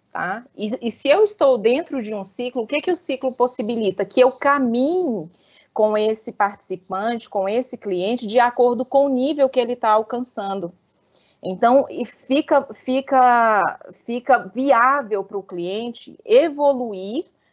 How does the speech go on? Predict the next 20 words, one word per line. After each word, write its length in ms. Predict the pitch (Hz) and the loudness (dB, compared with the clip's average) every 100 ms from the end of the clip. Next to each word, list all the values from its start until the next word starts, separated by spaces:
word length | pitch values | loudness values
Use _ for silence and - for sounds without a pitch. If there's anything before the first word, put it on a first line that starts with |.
| - | -8
né, 220 | 196 240 | -2 -2
mas 340 | 226 226 277 | 0 0 0
também 460 | - 262 214 254 330 | -4 -4 -2 -2 -2
enxergar 880 | 311 - 214 226 185 208 254 214 196 _ _ | -4 -2 -2 -2 0 2 2 0 -6 _ _
se 280 | - - 226 | -20 -4 2
a 80 | 226 | 2
escola 480 | 220 - 233 247 302 | 2 -2 2 4 2
não 180 | 294 285 | -2 -6
está 320 | - 233 220 | -2 0 4
evoluindo 840 | 262 330 302 294 262 240 233 233 | 4 4 2 2 2 0 -2 -2
no 140 | 220 208 | -4 -2
processo 480 | 208 208 196 196 | -2 0 -2 -2
de 120 | 196 190 | -6 -4
transformação 760 | 190 190 190 190 180 175 180 | -4 0 -2 0 -6 -8 -10
digital, 540 | 175 165 156 214 220 - | -8 -8 -2 2 4 4
ele 260 | 220 233 220 | 4 2 0
voltar 720 | 247 269 311 - 240 311 - | 4 4 4 0 2 0 -2
com 200 | 269 240 | -8 -6
esse 260 | 233 240 | -8 -10
participante 1040 | - 208 - _ 190 - 196 240 262 170 | -8 -8 -10 _ -14 -6 -4 -4 -4 -8